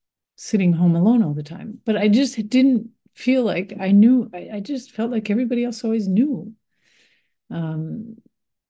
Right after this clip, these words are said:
you know, you'd go to a party and people would be sitting there balancing their plate on their lap and chatting and laughing and having drinks. And I, I've always felt like,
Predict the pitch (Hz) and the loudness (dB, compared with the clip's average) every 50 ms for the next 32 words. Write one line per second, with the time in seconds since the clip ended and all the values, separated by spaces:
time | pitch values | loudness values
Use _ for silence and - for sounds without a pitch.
0 | _ _ _ _ _ _ _ _ _ _ _ _ 214 214 196 185 185 196 202 202 | _ _ _ _ _ _ _ _ _ _ _ _ 2 2 2 2 2 0 0 0
1 | 180 180 208 214 220 214 202 208 - 202 208 220 226 220 185 180 - 220 214 220 | 0 0 0 2 2 0 0 -2 -2 0 2 2 2 2 0 -2 -2 -4 -4 -2
2 | 220 202 180 185 190 180 - - 220 220 214 208 202 190 175 175 170 165 175 190 | -4 -6 -6 -8 -10 -12 -4 -2 2 2 2 2 2 0 0 -2 -2 -2 -2 -4
3 | 190 180 - 214 196 185 185 180 175 175 _ - 208 208 202 185 185 196 196 190 | -6 -6 -2 -2 -2 -2 -2 -4 -8 -8 _ -2 -2 -2 -2 -2 -4 -6 -6 -6
4 | 190 185 180 175 175 175 175 180 175 - 202 185 180 180 - - 196 180 185 185 | -6 -6 -6 -6 -6 -6 -6 -8 -8 -8 -8 -8 -6 -6 -6 -4 -4 -2 -2 -4
5 | 190 185 185 180 180 175 175 175 175 175 175 - 208 185 180 185 190 180 175 175 | -4 -4 -4 -4 -2 -2 -4 -4 -4 -6 -6 -6 -4 -4 -2 -2 -2 -2 -2 -2
6 | 180 180 175 180 175 175 190 190 196 202 202 - - 170 160 165 175 175 - 214 | -2 -2 -2 -2 -2 -2 -2 -2 -2 -2 -4 -4 -8 -8 -8 -6 -10 -10 -8 -8
7 | 202 202 - - 208 226 247 233 - - 285 320 277 220 220 - - | -8 -8 -6 -2 -2 -2 -2 -2 -4 -6 -4 -2 -2 -2 -2 -4 -12